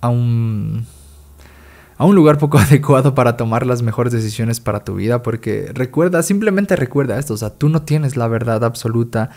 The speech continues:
de nada, incluso ni de ti. Tú no te conoces en absoluto porque todo el tiempo estás cambiando, hay experiencias que te transforman y de las que ni siquiera somos conscientes hasta que pasan los años y terminamos diciendo eso que Steve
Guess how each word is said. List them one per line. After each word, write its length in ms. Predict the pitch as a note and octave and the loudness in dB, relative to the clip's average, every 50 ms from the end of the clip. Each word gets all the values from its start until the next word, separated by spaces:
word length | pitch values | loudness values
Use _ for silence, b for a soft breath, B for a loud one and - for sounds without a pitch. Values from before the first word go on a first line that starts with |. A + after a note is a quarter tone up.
| B B B B | B B B B
de 140 | B B2+ B2+ | B 2 2
nada, 500 | A2+ A2+ A2+ A2+ A#2+ A#2 G#2+ B2+ - - _ - | 4 4 2 2 0 0 -4 -8 -10 -12 _ -2
incluso 440 | C3 C3+ B2 A#2+ C3 C3+ B2+ - C3+ | 0 0 0 0 -2 -2 0 0 -2
ni 180 | B2+ B2+ B2 | -2 -2 -2
de 100 | A2+ G#2+ | -2 -4
ti. 280 | - - C3 A#2 G#2+ b b b b b b b b b b b b b b - | -2 -2 -2 -2 -2 b b b b b b b b b b b b b b 0
Tú 80 | - C#3 | 2 4
no 160 | D3 D#3+ D#3 | 4 4 4
te 160 | D3 D3 C#3+ | 2 0 0
conoces 680 | D3 - C3 B2 B2 B2+ B2+ - A2 G#2+ - - - - | 0 0 -2 0 -2 -2 -2 -4 -6 -6 -8 -10 -12 -8
en 160 | - A#2+ A#2 | -4 0 0
absoluto 760 | A#2 A#2+ A#2 - - A#2 A2+ A#2 C3+ C#3 C3 C#3 - A#2+ A#2+ | 0 0 0 0 2 4 6 6 6 6 4 4 2 0 2
porque 260 | B2 B2 A#2 A#2 - | 2 0 0 0 -2
todo 220 | A2 - - C3 C3+ | -2 0 2 2 2
el 140 | B2+ A#2 A#2+ | 2 0 0
tiempo 400 | C3 B2+ A#2+ A#2+ B2 A#2 - - - - | -2 -2 -2 -2 -4 -4 -6 -14 -14 -10
estás 280 | - A#2+ - - - - | -8 -8 -6 -6 -8 -4
cambiando, 460 | - - B2 A#2+ A#2+ B2+ B2+ A#2+ A#2+ | -2 -2 0 0 0 0 -2 -2 -2
hay 40 | A#2 | -4
experiencias 500 | A2+ - - B2+ A#2+ A#2+ A2+ A#2+ A#2 A#2 | -6 -6 -6 -6 -4 -4 -4 -4 -6 -6
que 120 | - B2 | -6 -6
te 80 | A2+ A#2 | -6 -6
transforman 560 | G#2+ A#2 A#2+ A2+ - - A#2+ A#2+ A#2+ B2 A#2+ | -6 -6 -6 -6 -6 -6 -4 -4 -2 -2 -2
y 120 | A#2 A#2+ B2 | -2 -4 -4
de 120 | B2+ A#2+ | -2 -2
las 140 | A2+ A2+ - | -2 -2 -2
que 80 | - | -2
ni 80 | B2+ A#2 | -4 -4
siquiera 340 | A#2 B2 A#2 - C#3 C#3+ D3 | -4 -4 -4 -2 0 0 0
somos 300 | C#3+ D3+ D3+ D3 C#3+ D3 | 0 0 0 0 0 0
conscientes 640 | - C3+ B2+ B2 - C3+ C3 B2+ B2+ C3 C3+ C3+ - B B B B B B B B | -2 -4 -4 -4 -4 -4 -4 -4 -4 -6 -6 -8 -10 B B B B B B B B
hasta 260 | B C3 C3 - C#3+ | B -4 -2 -2 -2
que 120 | D3 C#3 - | -2 -2 0
pasan 320 | - C3+ C#3+ - D#3+ D3 | 0 0 0 0 0 0
los 120 | D3 C#3 | 0 2
años 220 | C#3+ C#3+ C#3 C#3+ C3+ | 2 0 0 0 0
y 60 | C3+ | -2
terminamos 540 | - C3 A#2+ B2 B2+ B2 B2 B2 B2 B2 - | 0 0 0 0 0 0 0 0 -2 -2 -4
diciendo 420 | B2+ A#2+ - - C3 B2 A#2+ A#2 | -4 -4 -2 -2 0 0 2 0
eso 180 | A#2 A#2 B2 A2+ | 0 0 -2 -2
que 140 | - A#2 A#2 | -2 -4 -4
Steve 300 | - - - B2+ A#2 | -4 -2 -2 -2 -2